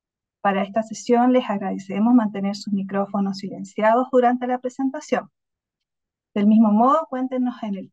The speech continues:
chat desde dónde se conectan y si tienen preguntas o comentarios sobre el libro que hoy abordaremos, pueden hacerlos por este mismo medio.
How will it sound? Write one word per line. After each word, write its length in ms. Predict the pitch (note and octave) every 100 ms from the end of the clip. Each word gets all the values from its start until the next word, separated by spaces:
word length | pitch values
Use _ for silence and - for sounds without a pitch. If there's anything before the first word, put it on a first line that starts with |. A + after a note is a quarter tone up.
| _
chat 320 | G3 G#3 C4 _ _ _ _
desde 260 | G#3+ G3+ G3
dónde 260 | G3+ G3+
se 120 | G3+
conectan 680 | G3+ F#3 G3 B3+ B3+ _ B3+
y 60 | B3
si 120 | A#3+
tienen 300 | G#3+ A3 A3
preguntas 480 | G#3+ G3+ G#3+ A#3+ B3+ -
o 80 | B3
comentarios 640 | G3+ G3 G3+ G3+ A3 A3
sobre 220 | G#3+ G3+
el 100 | G3
libro 380 | A#3 C#4 D4 C#4+
que 80 | C4
hoy 160 | B3+
abordaremos, 800 | C4 C4+ C#4 E4 D#4+ C4+ E4 - _ _ _ _ _ _
pueden 240 | C#4 C#4+
hacerlos 680 | C#4+ - C#4 C#4 C#4 D4+ D#4
por 100 | B3+
este 200 | B3 A#3
mismo 280 | A#3 A#3 B3
medio. 360 | G3 D3 _